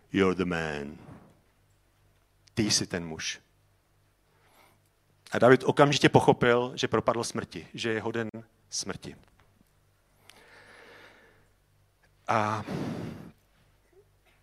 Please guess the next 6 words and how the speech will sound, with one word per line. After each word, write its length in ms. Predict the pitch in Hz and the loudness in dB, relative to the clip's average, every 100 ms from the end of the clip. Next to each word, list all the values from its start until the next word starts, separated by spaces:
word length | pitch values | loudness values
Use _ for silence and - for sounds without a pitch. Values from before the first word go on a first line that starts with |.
| 233 - _ _ _ _ _ _ - | -20 -20 _ _ _ _ _ _ 0
následovalo, 840 | 120 110 151 143 151 151 151 170 - | 2 4 4 6 6 6 4 0 -4
následovalo 600 | 120 120 - 143 143 143 | -4 -4 -4 -2 -2 -2
to, 260 | 143 117 120 | -2 -2 0
že 300 | 139 123 113 - - _ _ - - - | 0 -2 -4 -14 -20 _ _ -20 -20 -2
David, 480 | 117 117 123 | 0 2 -2
eh, 40 | - | -2